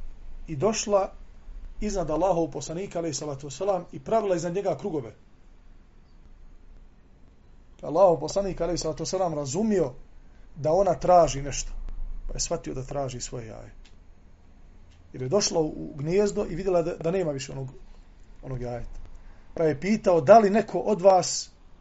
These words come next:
da li je neko od vas uzeo njeno jaje iz gnijezda? Pa je se javio jedan prisutan čovjek. Kaže, ja sam.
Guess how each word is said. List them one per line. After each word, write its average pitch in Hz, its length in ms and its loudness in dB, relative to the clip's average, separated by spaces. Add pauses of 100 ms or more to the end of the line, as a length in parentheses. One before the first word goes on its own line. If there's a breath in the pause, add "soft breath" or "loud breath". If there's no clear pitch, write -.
(680)
da 170 100 6
li 196 100 6
je 180 40 2
neko 190 240 -2
od 185 160 -2
vas 185 380 2
uzeo 175 320 -2
njeno 160 300 -2
jaje 139 480 -2
iz 127 120 -10
gnijezda? 127 380 -6 (140)
Pa - 60 -12
je 131 60 -6
se 139 180 -8
javio 151 240 -2
jedan 135 160 -6
prisutan - 420 -10
čovjek. 117 280 -14
Kaže, 127 280 -10
ja 135 180 -2
sam. - 180 -6